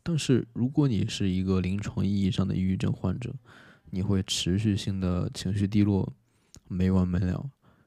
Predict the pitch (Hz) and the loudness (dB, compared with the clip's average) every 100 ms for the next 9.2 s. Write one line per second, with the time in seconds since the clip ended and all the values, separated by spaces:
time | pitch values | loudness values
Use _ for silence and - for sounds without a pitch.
0 | _ - 104 - 92 95 107 95 - 101 | _ -8 -8 -4 -2 -2 -2 -2 -2 -2
1 | 107 107 - 98 98 104 98 98 - 110 | -2 -2 -2 -4 -4 -2 -2 -2 -2 0
2 | 113 107 107 - 92 120 135 92 - 101 | 2 2 0 0 2 4 4 2 0 -6
3 | - 104 - - - - _ - - 120 | -6 -10 -10 -20 -20 -20 _ -18 -8 -6
4 | 110 107 - 104 98 - 98 101 107 117 | -4 -6 -6 -8 -8 -6 -8 -4 -2 2
5 | 101 90 92 - 101 - 101 95 - 95 | 2 2 0 -2 -6 -6 -2 -2 -2 -6
6 | - 92 - 95 - - _ _ _ _ | -4 -4 -4 -8 -8 -14 _ _ _ _
7 | - - - - - 101 - 98 92 90 | -20 -20 -6 -6 -4 -6 -2 0 2 0
8 | - 107 98 95 95 95 - 98 - - | -4 -4 -2 -2 -2 -4 -2 -6 -4 -6
9 | - - | -8 -10